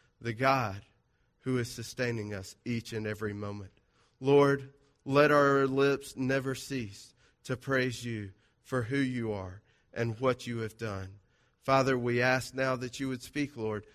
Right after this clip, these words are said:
for your servants are listening. Speak, Lord, for your servants are listening.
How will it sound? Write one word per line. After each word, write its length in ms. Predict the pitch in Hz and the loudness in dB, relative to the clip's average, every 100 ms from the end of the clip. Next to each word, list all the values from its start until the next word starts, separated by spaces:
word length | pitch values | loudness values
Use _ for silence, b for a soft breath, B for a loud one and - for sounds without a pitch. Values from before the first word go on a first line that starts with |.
| b | b
for 180 | - 135 | 0 2
your 160 | 123 | 2
servants 540 | 120 - 135 127 131 135 | -2 0 0 0 -4 -4
are 80 | 117 | -2
listening. 420 | 120 110 117 117 | -2 -4 -6 -8
Speak, 360 | - 170 170 160 | -4 0 0 -2
Lord, 280 | 117 107 98 b b | -4 -6 -8 b b
for 160 | - 139 | 0 2
your 160 | 127 123 | 4 0
servants 540 | - 139 139 143 147 | 0 2 2 -2 -2
are 100 | 139 | -2
listening. 480 | 117 107 - 101 | -2 -8 -8 -12